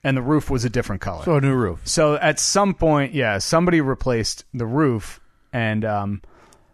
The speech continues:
Speaker 1: looking at it, I can tell that it was not done professionally.
Speaker 2: Oh, good.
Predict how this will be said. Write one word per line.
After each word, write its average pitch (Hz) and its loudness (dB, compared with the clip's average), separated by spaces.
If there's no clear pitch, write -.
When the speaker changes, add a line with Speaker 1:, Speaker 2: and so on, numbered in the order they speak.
Speaker 1:
looking 175 2
at 151 4
it, - -4
I 160 2
can 170 -2
tell 165 2
that 127 -2
it 131 -2
was 123 -4
not 135 4
done 131 2
professionally. 151 0
Speaker 2:
Oh, 151 2
good. 143 -2